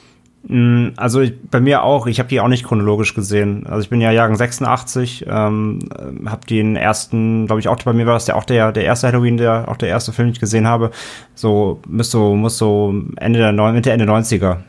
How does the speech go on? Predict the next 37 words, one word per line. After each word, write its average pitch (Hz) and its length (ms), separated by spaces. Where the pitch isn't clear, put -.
Irgendwie 104 380
so 101 120
mit, 98 240
ich - 80
glaub 101 140
mit 98 100
zwölf, 104 240
dreizehn 98 340
oder 95 80
so 92 120
hab 92 80
ich 92 60
den 98 100
das 76 60
erste 92 180
Mal, 95 60
glaub 95 100
ich, 95 100
gesehen, 95 220
den 95 120
ersten. 95 360
Und 110 360
danach 113 300
eben 123 200
auch, 117 380
ähm, 104 460
so 107 220
was 117 160
in 135 100
die 107 140
Hände 117 220
gefallen 98 380
ist 95 140
eher. 92 280
Von 104 140
daher, 107 520
äh, 110 200